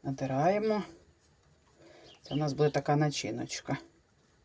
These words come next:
Я вам там була пальчики показувала із морквою корейською.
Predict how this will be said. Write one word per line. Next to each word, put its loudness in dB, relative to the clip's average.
Я 4
вам 6
там 6
була 10
пальчики 6
показувала 6
із -6
морквою 6
корейською. 0